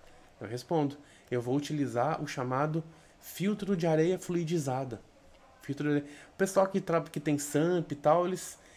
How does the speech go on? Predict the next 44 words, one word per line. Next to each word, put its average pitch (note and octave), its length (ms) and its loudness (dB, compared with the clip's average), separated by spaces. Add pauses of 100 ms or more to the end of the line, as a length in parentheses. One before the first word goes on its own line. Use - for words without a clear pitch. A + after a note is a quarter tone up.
(140)
eles E3+ 180 -2
já F3+ 160 0 (300)
têm F#3+ 140 4
mais G3+ 180 4
ou F#3 60 2
menos F#3 260 2
uma F3+ 80 -2
noção, E3+ 460 2
alguns E3 400 4
já F3+ 160 2
eles E3 180 -2
fazem E3 320 6
aquela, D3+ 580 4
esqueci E3 360 -6
o E3+ 40 0
nome D3+ 200 0
técnico D3+ 420 0
agora, C#3 200 2
mas C3+ 280 -2 (460)
é C3 100 6
uma, C3+ 460 2
uma, C3 160 -2
uma C3+ 200 -4
queda D#3+ 480 4
um C3 60 -4
pouco C#3+ 240 0
mais C3 160 0
brusca D#3 400 0
na C3 100 0
água D#3+ 440 4 (280)
e D#3+ 80 0
colocam D3+ 400 6
algumas C#3+ 540 0
mídias C3+ 460 2
lá, D#3+ 360 4
não C3+ 380 0
lotado, C#3+ 720 -2
sabe? E3+ 260 0
Mas C#3 220 0
de C#3 80 -2
modo D3 240 -2
que - 100 -8
elas D3 200 -4
fiquem E3 320 -4